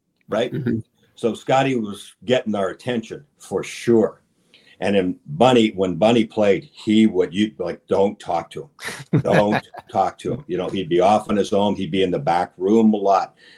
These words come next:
Speaker 1: uh, and then just come out, put his stuff on, and let's go. In the warm-up,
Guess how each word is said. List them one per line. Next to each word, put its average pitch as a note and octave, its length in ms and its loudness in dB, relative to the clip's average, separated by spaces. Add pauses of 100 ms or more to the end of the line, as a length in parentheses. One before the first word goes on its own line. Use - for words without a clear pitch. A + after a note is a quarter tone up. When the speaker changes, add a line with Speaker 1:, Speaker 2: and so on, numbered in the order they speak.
(180)
Speaker 1:
uh, E2+ 200 0 (100)
and F2+ 140 0
then F2+ 200 0
just F#2+ 200 -4
come G2 140 -4
out, F2+ 240 -4
put G#2 140 -2
his E2+ 140 -6
stuff - 300 -4
on, E2 280 -4
and E2+ 280 -6
let's E2 260 -8
go. G2 300 0 (800)
In A2+ 140 8
the G2 120 6
warm-up, B2 520 6